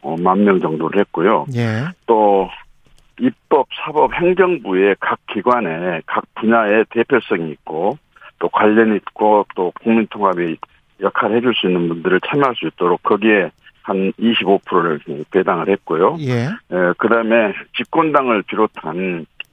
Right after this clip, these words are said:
Speaker 1: 에, 정당의 한 이십오 프로를 또 배정을 했습니다.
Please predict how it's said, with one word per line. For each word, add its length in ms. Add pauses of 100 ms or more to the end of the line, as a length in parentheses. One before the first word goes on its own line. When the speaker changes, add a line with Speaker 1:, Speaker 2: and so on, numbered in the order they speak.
(120)
Speaker 1:
에, 140 (100)
정당의 760
한 220
이십오 420
프로를 640
또 140
배정을 460
했습니다. 560